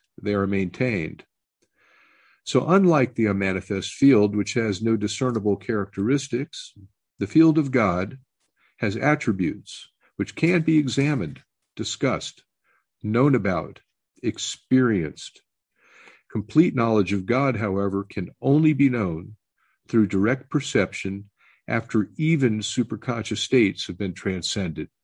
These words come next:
In the Godhead, three attributes or qualities prevail. These are the gunas, the results of the interplay of polarity,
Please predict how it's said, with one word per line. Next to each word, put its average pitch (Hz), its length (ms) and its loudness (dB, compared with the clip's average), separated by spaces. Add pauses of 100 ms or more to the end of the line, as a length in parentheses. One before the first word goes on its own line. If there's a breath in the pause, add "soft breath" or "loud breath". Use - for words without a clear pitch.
(1700)
In 110 140 -2
the 104 60 4
Godhead, 120 580 0
three 139 380 2
attributes 104 800 -2
or 98 60 -6
qualities 113 540 -4
prevail. 92 640 -2 (400)
These 104 220 0
are 107 60 4
the 95 100 0
gunas, 101 540 0 (1400)
the 110 60 -2
results 123 460 2
of 123 100 0
the 127 160 0
interplay 143 720 0
of - 180 -12
polarity, 117 800 -2